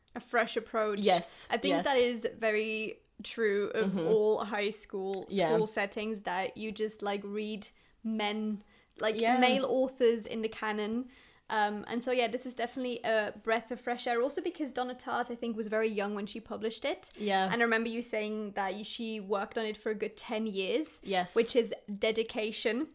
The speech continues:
Speaker 2: It's crazy. I think she was under thir-, I think either twenty-eight or twenty-nine when it, it came, like, when it was actually
Speaker 1: Yeah.
Speaker 2: published, which is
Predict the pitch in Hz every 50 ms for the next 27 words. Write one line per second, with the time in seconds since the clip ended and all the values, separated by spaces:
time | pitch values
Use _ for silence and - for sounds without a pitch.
0 | _ - 226 220 - - - 214 208 208 208 208 208 214 294 311 359 - - 392
1 | 349 302 240 - - - - _ _ _ _ _ - 190 214 254 269 254 262 247
2 | - - 214 - - 220 220 247 269 262 262 262 247 226 - - 214 220 233 214
3 | 190 196 208 220 208 208 - 196 202 190 185 156 180 190 190 185 180 180 170 -
4 | - 175 - - 190 175 185 190 - - 165 185 190 196 185 190 180 - 190 190
5 | - 180 180 - - - 190 214 202 180 175 180 220 247 247 - 196 190 185 185
6 | - - - 180 190 180 -